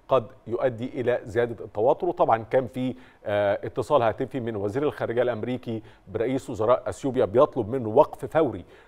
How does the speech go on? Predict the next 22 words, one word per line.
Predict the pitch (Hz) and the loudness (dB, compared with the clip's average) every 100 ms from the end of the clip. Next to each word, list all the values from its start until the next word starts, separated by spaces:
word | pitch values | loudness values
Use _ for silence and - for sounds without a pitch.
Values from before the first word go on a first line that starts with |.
| - | -8
وسحب | 98 156 131 120 | -2 2 2 -2
القوات | - 110 123 131 | -6 2 2 2
الإريترية | 107 - 98 - 131 131 | -2 -6 -8 -4 -2 2
ووقف | 123 120 104 | 0 -2 -8
إطلاق | 95 127 123 | -6 -6 -6
النار | 107 117 | -2 -2
في | - 120 - | -2 -4 -4
التجري | 104 90 101 127 160 165 - - - | -6 -6 -2 4 4 4 -4 -16 -8
نتيجة | 101 175 131 107 | -4 -2 0 0
للوضع | 107 135 113 110 135 113 | 0 0 0 4 4 4
الإنساني | 104 113 95 131 131 127 - - _ _ _ _ - | -2 -6 -2 2 2 0 -10 -18 _ _ _ _ -4
المخيف | 123 107 107 - 170 - - - | -2 -2 -4 -4 -2 -4 -10 -6
في | 139 131 - 107 | -2 0 0 0
ال-، | 104 104 | 2 2
الإقليم، | 101 104 - 131 202 202 | 0 -2 -2 -2 2 6
وطلبوا | 180 180 170 98 - - - | 6 8 4 4 -10 -18 -20
بضرورة | 110 127 135 120 127 - | -4 0 2 2 2 0
فتح | 131 - 120 | -2 -2 -8
ممرات | 107 107 117 113 | -4 0 0 -2
آمنة | 110 113 107 104 | -6 -4 -4 -4
لوصول | 101 113 113 98 - 156 - | -4 -6 -6 -6 -2 0 0
الدعم، | 104 120 107 | 4 6 6